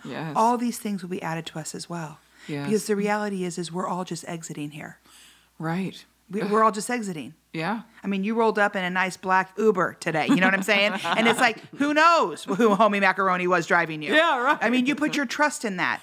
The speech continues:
Speaker 2: And God
Speaker 1: Right.
Speaker 2: goes, "I need you to put your trust in me.
Speaker 1: That's
Speaker 2: That
Speaker 1: right.
Speaker 2: I know the plans I have for your life.
Speaker 1: Mm, mm, mm.
Speaker 2: They're gonna give you a
Speaker 1: Gosh.
Speaker 2: hope and a future."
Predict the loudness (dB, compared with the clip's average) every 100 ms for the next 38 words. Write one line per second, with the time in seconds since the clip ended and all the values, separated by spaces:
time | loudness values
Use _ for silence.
0 | -10 -4 0 2 0 2 0 0 -6 -6
1 | -6 -6 -8 -6 -8 -6 -8 -8 -10 -8
2 | -10 -8 -8 -10 -12 -14 -20 -20 _ -10
3 | -10 -10 -6 -4 -2 -2 0 0 0 -4
4 | -10 -8 -8 -8 -10 -10 -14 -12 -12 -10
5 | -10 -10 -10 -12 -16 -20 -20 _ _ _
6 | _ _ _ -8 -4 -4 -4 -8 -10 -10
7 | -8 -8 -10 -14 _ _ _ _ -8 -4
8 | -4 -4 -4 -4 -4 -4 -4 -6 -8 -10
9 | -10 -10 -12 -10 -12 -14